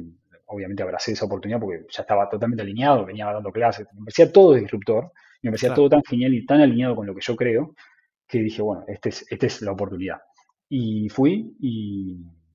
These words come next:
Speaker 1: y a partir de ese entonces no, no he pa-, no hemos parado de crecer, más allá de algunos, algunos, algunos años que hemos crecido más que otros años, pero sí
Speaker 2: Ujú.
Speaker 1: que fue, eh, y sigue siendo un camino, eh, absolutamente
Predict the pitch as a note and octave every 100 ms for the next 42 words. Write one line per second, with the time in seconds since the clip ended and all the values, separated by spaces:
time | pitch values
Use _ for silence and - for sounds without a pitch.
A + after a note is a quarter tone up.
0 | _ _ _ _ G2+ F#2 F#2 A2 G#2+ G#2+
1 | G2 B2 - G2+ G2 G2 F#2 E2+ _ _
2 | _ _ F#2 F#2 _ G2 G2+ G2+ - G2
3 | A#2+ B2 B2 G#2+ G#2+ B2+ A#2+ G2+ - A#2+
4 | C#3+ - A2+ A2+ A2+ G#2+ A#2 A2+ G2 G#2+
5 | A2+ A2 G#2 G2 G#2+ G#2+ G#2 - _ _
6 | _ _ - A#2 B2 B2+ C3+ A#2 A#2+ A2+
7 | A2+ B2 A#2 B2 - A#2 A2 A2 C3 B2+
8 | F3+ - - - _ G2 F2+ A2+ - G2
9 | G2 F#2+ F2 E2 - _ _ F#2+ _ _
10 | _ _ G#2 F#2+ F2 G2+ G2+ F#2 F2 F#2+
11 | F2+ F2+ - A2+ F#2 G2+ F#2+ A2 A2+ A2+
12 | - B2